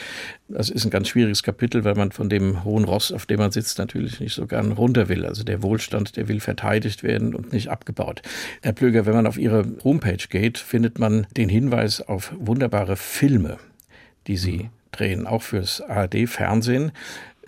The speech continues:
Speaker 1: Ich persönlich liebe den über den Kaiserstuhl besonders. Das hat verschiedene Gründe.
Speaker 2: Sehr schön.
Speaker 1: Das heißt aber Spuren im Stein und Sie
Speaker 2: Mhm.
Speaker 1: beschäftigen sich eben auch nicht nur mit der Welt ab achtzehnhunderteinundachtzig, sondern über viele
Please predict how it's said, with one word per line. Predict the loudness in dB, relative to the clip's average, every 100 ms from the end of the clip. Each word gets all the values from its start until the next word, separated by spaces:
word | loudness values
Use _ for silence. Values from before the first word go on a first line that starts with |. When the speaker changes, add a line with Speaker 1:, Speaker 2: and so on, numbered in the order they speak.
| -12
Speaker 1:
Ich | -10 -6
persönlich | -2 0 0 -2
liebe | -2 0 0
den | 0 -2
über | -2 -2
den | -2
Kaiserstuhl | 2 4 4 2 4 4
besonders. | 4 2 4 4 2
Das | 0 -4
hat | -4 -8 -20 _ -4
verschiedene | 0 2 4 4 4
Gründe. | 4 4 4 2 -4 -10 -10 -6
Speaker 2:
Sehr | -4 0
schön. | 2
Speaker 1:
Das | 4
heißt | 2 2 0
aber | 4 4 4 0
Spuren | -8 4 6 6 4
im | 2
Stein | 2 2 2 2 2 -2 0
und | 2
Sie | 2
Speaker 2:
Mhm. |
Speaker 1:
beschäftigen | 2 2 0 -2 -4
sich | -4 -2 0
eben | 0 0
auch | 0 0 0
nicht | -2 -2 0
nur | 4
mit | 4 2
der | 2
Welt | 0 0
ab | -4 -4
achtzehnhunderteinundachtzig, | -4 -2 2 2 0 0 2 2 0 -4 -4 -6 -2
sondern | -2 -2 -2 -6 -6
über | 0 0
viele | 2 2 4 4